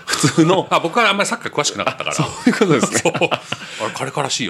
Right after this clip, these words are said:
Speaker 1: 「彼か？
Speaker 2: うん、みたいな。
Speaker 1: あー」みたいな。「知ってる人かしら」みたいな。「え、彼かなの？」
Speaker 2: そうそうそう。
Speaker 1: みたいな感じですね。
Speaker 2: そうそうそう。そうだったらしい。
Speaker 1: あー、サッカー好きな人には刺さるっていうやつですね。
Speaker 2: そうらしいです。
Speaker 1: あ、その柏で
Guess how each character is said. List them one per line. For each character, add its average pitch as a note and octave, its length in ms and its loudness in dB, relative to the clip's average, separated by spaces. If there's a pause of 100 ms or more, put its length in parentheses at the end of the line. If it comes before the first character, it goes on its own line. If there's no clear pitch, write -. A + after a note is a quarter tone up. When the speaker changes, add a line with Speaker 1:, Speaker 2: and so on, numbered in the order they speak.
(520)
Speaker 1:
「彼 A2 180 -4
か？ - 120 -14
Speaker 2:
う C#3+ 840 2
ん、 - 20 2
み D#3 80 2
た G#2 60 4
い - 40 4
な。 E3 60 2
Speaker 1:
あ - 120 -6
ー」 - 20 2
み - 0 -
た - 20 2
い - 40 -4
な。 A#2+ 80 -4
「知 - 80 -6
っ - 20 -10
て F#3 120 2
る F#3 40 4
人 F3+ 100 0
か F3+ 60 2
し D3+ 60 0
ら」 - 20 -2
み G2+ 60 -2
た E2 60 0
い - 20 2
な。 A#2 100 6
「え、 - 20 2
彼 C4+ 300 2
か C#3 100 0
な - 120 4
の？」 - 80 2
Speaker 2:
そ - 0 -
う - 0 -
そ - 0 -
う - 20 -2
そ - 60 2
う。 - 40 2
Speaker 1:
み - 60 -4
た E2 80 2
い D2+ 40 2
な D#2 60 0
感 D2 120 0
じ E2 60 2
で D#2+ 40 0
す - 160 -2
ね。 D2 80 -2
Speaker 2:
そ - 0 -
う - 60 -12
そ - 40 -20
う - 60 -20
そ - 140 -4
う。 - 20 0
そ D#2 100 2
う D2+ 40 2
だ D2 60 0
っ D2 40 0
た D2 60 0
ら D#2+ 80 -4
し - 100 -12
い。 - 40 -16
Speaker 1:
あ - 20 -18
ー、 - 80 -20
サ - 160 -6
ッ - 80 -12
カ G2+ 100 -2
ー - 80 -4
好 - 60 -4
き A#3+ 100 4
な G3+ 80 6
人 - 160 0
に B3 140 8
は G#3 100 6
刺 - 140 0
さ A#2 160 2
る D2+ 140 2
っ - 200 -18
て G2+ 60 4
い E2+ 100 6
う D#2 60 4
や D2 60 0
つ - 100 -8
で C#2+ 60 -6
す C2+ 180 -10
ね。 - 0 -
Speaker 2:
そ - 0 -
う C#2+ 40 -4
ら C2 80 -4
し - 20 -8
い - 20 -12
で - 0 -
す。 - 20 -18
Speaker 1:
あ、 - 560 -2
そ - 100 0
の A#3 60 4
柏 E3 440 4
で F3+ 260 2